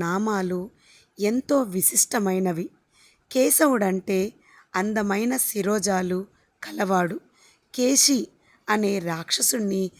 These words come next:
చంపినవాడు. నారాయణుడంటే సృష్టికి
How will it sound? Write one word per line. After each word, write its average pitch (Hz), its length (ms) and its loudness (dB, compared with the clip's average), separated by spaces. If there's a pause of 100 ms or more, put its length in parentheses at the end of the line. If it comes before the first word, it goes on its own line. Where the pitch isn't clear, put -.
(340)
చంపినవాడు. 185 760 0 (540)
నారాయణుడంటే 214 1080 2 (500)
సృష్టికి - 680 -2